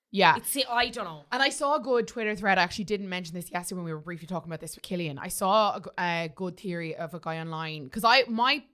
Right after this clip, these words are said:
Speaker 1: point of view was like, "Don't give me tokenism. Don't give me, like, Sharon being like, 'Oh yeah, I've mauled a girl on a night out when I
Speaker 2: Mm.
Speaker 1: was really drunk and it was great, but I, like, fell.'" It's like, I just don't need it. But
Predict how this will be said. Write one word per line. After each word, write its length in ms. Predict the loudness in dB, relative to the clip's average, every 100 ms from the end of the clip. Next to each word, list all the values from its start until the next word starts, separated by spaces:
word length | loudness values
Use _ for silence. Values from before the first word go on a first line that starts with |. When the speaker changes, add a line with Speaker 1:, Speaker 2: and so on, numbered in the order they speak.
| _
Speaker 1:
point 180 | -8 -6
of 60 |
view 140 | -4 -4
was 160 | -2
like, 240 | 0 0 -2 -8
"Don't 260 | 0 0 0
give 120 | -4
me 120 | -8
tokenism. 760 | -4 -4 -2 -4 -4 -6 -8 -2
Don't 260 | -2 0
give 120 | -2 -4
me, 100 | -2
like, 160 | -4
Sharon 420 | -2 0 0 0
being 200 | -2 -4
like, 220 | -4 -6 -4
'Oh 120 | -2
yeah, 240 | 4 6 6
I've 100 | 4
mauled 240 | -2 -4
a 60 | -6
girl 280 | -6 -4 -4
on 60 |
a 40 | -6
night 180 | -8 -6
out 80 |
when 80 | -8
I 40 | -10
Speaker 2:
Mm. 40 |
Speaker 1:
was 80 | -10
really 120 | -10
drunk 260 | -8 -8 -8
and 60 |
it 60 | -14
was 100 | -8
great, 340 | -2 -2 -2
but 160 | -8 -10
I, 100 | -8
like, 180 | -8 -10
fell.'" 180 | -8 -8
It's 160 | -8 -10
like, 100 | -6
I 120 | -4
just 140 | -4 -4
don't 100 | -4
need 140 | -4
it. 160 | -6 -8 -12 _ _ _ _
But 400 | 8 8 6 0